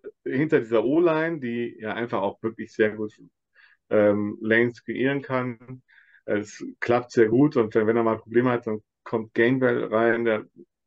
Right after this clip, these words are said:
macht jetzt nicht die ganz großen Yards-Gewinne, aber der ist so immer so für zwei, drei Yards gut, auch, auch, äh, so Inside-Runs. Ähm, von daher,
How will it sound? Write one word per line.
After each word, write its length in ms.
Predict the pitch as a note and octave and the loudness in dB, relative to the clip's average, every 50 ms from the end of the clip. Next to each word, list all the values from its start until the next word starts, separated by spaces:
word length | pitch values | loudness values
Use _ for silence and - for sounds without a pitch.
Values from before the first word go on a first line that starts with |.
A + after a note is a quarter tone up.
| _ _ _ _ _ - - _ _ _ _ _ | _ _ _ _ _ -20 -20 _ _ _ _ _
macht 280 | - A2+ A#2+ A#2+ - - | -4 -4 -4 -2 -4 -6
jetzt 160 | B2 - - | -6 -2 -2
nicht 160 | C3+ B2+ C3 | -2 -2 -2
die 80 | B2+ A#2 | 0 0
ganz 280 | A#2 A#2+ B2+ - - | 0 -2 -2 -6 -10
großen 580 | - - B2+ C3+ C#3+ C#3+ - C3+ C3 B2+ - - _ _ _ | -6 -2 0 0 0 -2 -4 -4 -6 -6 -8 -12 _ _ _
Yards-Gewinne, 840 | - G#2+ A2 G#2+ A2+ B2+ C3+ C3+ - _ _ C3 B2 C3+ C3+ B2 A2 | -4 -2 0 2 2 0 -2 -4 -6 _ _ -4 -2 0 2 2 2
aber 160 | A2+ A2 A2+ | 2 2 4
der 160 | A2+ A2 G#2+ | 4 4 4
ist 120 | A#2 A2+ - | 2 -2 -4
so 100 | B2 A2+ | -6 -4
immer 200 | A2+ A#2+ A#2+ G#2+ | -4 -4 -4 -6
so 100 | G#2+ G#2 | -8 -12
für 140 | - G#2 | -16 -18
zwei, 260 | G2+ - - A2+ A2 A2 | -20 -6 -2 0 0 2
drei 160 | G#2+ G#2+ G#2 | 2 2 2
Yards 320 | G#2 G#2 G#2+ G#2 - - - | 2 0 -2 -4 -8 -10 -6
gut, 220 | - A#2+ A#2+ - | -4 -4 -2 -2
auch, 200 | G2+ G#2 G2+ - | -4 -4 -4 -2
auch, 240 | G2+ G2+ G2 - - - G#2 | -4 -4 -4 -4 -8 -8 -8
äh, 140 | G#2 G#2 G2+ | -8 -8 -8
so 300 | - - G#2 G2+ G2 G2 | -6 -2 0 2 2 2
Inside-Runs. 1000 | - G#2 A2 A2+ - A#2+ G#2+ G#2+ G#2 G2 G#2 G2+ G2+ G2+ G2+ G2+ G2+ - _ _ _ _ _ _ - - - - - _ - | 0 -2 -6 -2 0 2 2 2 2 2 0 -2 0 -2 -4 -6 -10 -14 _ _ _ _ _ _ -20 -20 -20 -20 -20 _ -4
Ähm, 520 | G#2+ G#2 G#2 G#2 G#2 G2+ G2 G2+ G#2 F#2+ - - _ | -2 0 0 2 0 0 -2 -4 -6 -8 -14 -12 _
von 100 | G#2+ G2+ | -4 -2
daher, 380 | G2 G2+ G#2+ G#2 G2+ G2+ G2+ | 0 0 0 0 -2 -4 -8